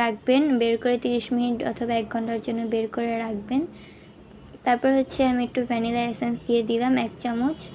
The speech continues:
তারপরে এগুলোকে সব একসাথে, আহ, মিক্স করে নিচ্ছি একটা হ্যান্ড হুইসের সাহায্যে। আপনারা চাইলে চামচ দিয়েও ই করতে পারেন।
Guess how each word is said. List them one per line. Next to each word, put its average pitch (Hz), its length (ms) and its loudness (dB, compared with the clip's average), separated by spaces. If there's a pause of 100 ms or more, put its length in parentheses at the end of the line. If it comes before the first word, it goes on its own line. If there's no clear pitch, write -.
(800)
তারপরে 247 320 -2
এগুলোকে 240 400 0
সব 240 340 0
একসাথে, 247 520 -2
আহ, - 720 -8 (120)
মিক্স 226 260 -6
করে 247 280 0
নিচ্ছি 240 440 -2 (2000)
একটা - 180 -6
হ্যান্ড 233 320 -2
হুইসের 247 400 0
সাহায্যে। 233 600 -2 (440)
আপনারা 254 340 0
চাইলে 269 260 2
চামচ 233 380 -2 (140)
দিয়েও 269 220 4 (260)
ই 240 60 -2
করতে - 360 -6
পারেন। - 320 -6